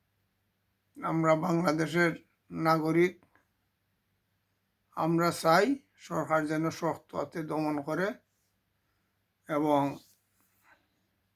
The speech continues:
পাহাড়, পাহাড়ের আশেপাশে পাথর, সৌন্দর্য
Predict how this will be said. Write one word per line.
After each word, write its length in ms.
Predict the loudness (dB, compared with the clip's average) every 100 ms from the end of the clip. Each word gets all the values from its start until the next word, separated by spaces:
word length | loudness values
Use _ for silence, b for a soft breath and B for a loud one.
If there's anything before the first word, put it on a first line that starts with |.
| _ _ _ _ _ _ _ _ _ _ _ _ _ _ _ _ _ _ _ _ _ _ _ _ _ _ _ _ _ 6
পাহাড়, 560 | 6 8 8 8 4 -2 -8 0
পাহাড়ের 460 | 4 4 4 2 2
আশেপাশে 580 | 0 -6 -2 -4 -2 -4 -6 -10 _ _ _ _ _ 0
পাথর, 520 | 0 0 0 0 -2 -6 -16 _ _ _ _ _ _ _ _ -16
সৌন্দর্য 500 | -2 4 6 4 4